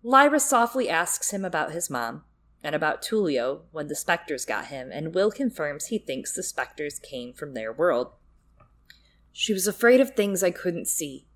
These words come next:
and she had to do things that looked crazy. You couldn't see the point of them, but obviously she could." And then later, "Maybe we do have the specters in my world, only we can't see 'em, and we haven't got a name for them, but they're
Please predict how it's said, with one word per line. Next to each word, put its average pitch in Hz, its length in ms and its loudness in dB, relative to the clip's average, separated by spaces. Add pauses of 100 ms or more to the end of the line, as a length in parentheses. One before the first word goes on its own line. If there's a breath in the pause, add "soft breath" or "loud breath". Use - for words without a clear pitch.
(240)
and 170 120 0
she 208 140 2
had 214 180 4
to 220 80 -2
do 208 220 -4
things 175 340 -4
that 165 160 2
looked 160 200 -2
crazy. 175 540 0 (340 soft breath)
You 214 100 -6
couldn't 247 200 0
see - 180 0
the 170 100 2
point 190 340 -2
of 147 100 -6
them, 156 260 -4
but 151 380 -4
obviously 180 640 0
she 190 260 -4
could." 127 380 -2 (840)
And 170 140 -6
then 156 220 -2
later, 147 440 0 (560)
"Maybe 262 280 6
we 277 160 4
do 269 300 0
have 208 180 0
the 185 80 -6
specters - 520 -2
in 147 80 -6
my 135 180 -2
world, 139 380 2
only 190 400 -2
we 202 120 -2
can't 220 280 0
see 202 280 0
'em, 180 200 0
and 170 160 -8
we 175 100 -4
haven't 202 260 0
got 170 160 4
a 151 40 -2
name 165 280 -4
for 165 120 -4
them, 151 240 -2
but 151 140 -4
they're 156 240 0